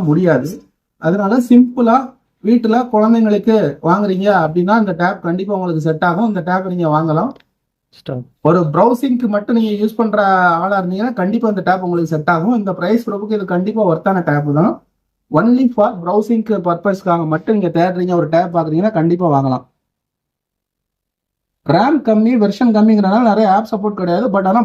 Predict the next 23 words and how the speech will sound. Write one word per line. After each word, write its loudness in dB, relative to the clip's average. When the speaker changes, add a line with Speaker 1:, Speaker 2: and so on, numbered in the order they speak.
Speaker 1:
browsing-க்கு 0
பெஸ்டா 0
இருக்கும், -4
நிறைய 0
ஆப்ஸ் -4
ஏத்த -6
முடியாது. -2
Only 4
browsing-க்கு 2
மட்டும் 0
யூஸ் -2
பண்றவங்க, 2
குழந்தைங்களுக்காக 2
யூஸ் -4
பண்ற, 4
YouTube -2
பார்க்கணும் 0
அப்படின்னு 0
நினைக்கிறவங்க 2
மட்டும் 2
இந்த 0
டேப் 0
வாங்குங்க. 2